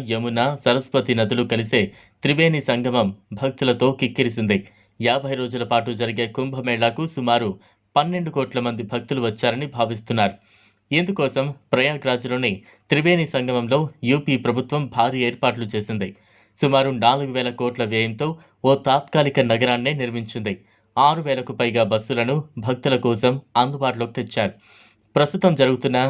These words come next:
ఈ కుంభమేళాను అర్ధ కుంభమేళా అని పిలుస్తారు. ఇది ఆరేళ్లకు ఒకసారి మాత్రమే వస్తుంది. అయితే యూపీ ప్రభుత్వం దీనికి కుంభమేళా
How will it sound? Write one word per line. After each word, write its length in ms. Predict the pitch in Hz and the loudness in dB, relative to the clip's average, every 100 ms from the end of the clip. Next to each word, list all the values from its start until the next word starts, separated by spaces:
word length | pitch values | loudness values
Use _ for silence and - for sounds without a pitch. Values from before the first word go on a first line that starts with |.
| 127 - | -2 0
ఈ 80 | 127 | 0
కుంభమేళాను 800 | 131 131 127 135 127 120 120 123 98 - _ _ | 2 0 0 0 2 2 2 0 -2 -6 _ _
అర్ధ 280 | 120 123 131 | 0 0 -4
కుంభమేళా 600 | 139 139 127 120 113 117 147 - | -6 -4 -4 0 0 0 -2 -4
అని 140 | 123 127 | -4 -2
పిలుస్తారు. 460 | 113 110 - 98 - _ _ _ _ - | -4 -2 0 0 0 _ _ _ _ -2
ఇది 220 | 127 139 160 - - | 2 4 2 -2 0
ఆరేళ్లకు 520 | 117 135 147 135 131 120 | 2 2 0 -4 -4 -6
ఒకసారి 400 | 120 123 127 120 | -6 -2 -2 0
మాత్రమే 520 | 110 120 123 120 139 | 0 0 -2 0 2
వస్తుంది. 440 | 120 113 117 104 90 _ _ _ - | 0 -4 -2 0 -2 _ _ _ -4
అయితే 260 | 131 147 151 160 - | -2 0 -2 -4 -4
యూపీ 340 | 120 156 165 151 | 2 2 4 2
ప్రభుత్వం 480 | 139 123 131 117 101 98 _ 110 | 4 2 2 2 2 0 _ 0
దీనికి 340 | 135 143 147 | 0 0 -4
కుంభమేళా 680 | 123 127 131 139 131 123 | -4 -4 -4 -2 0 2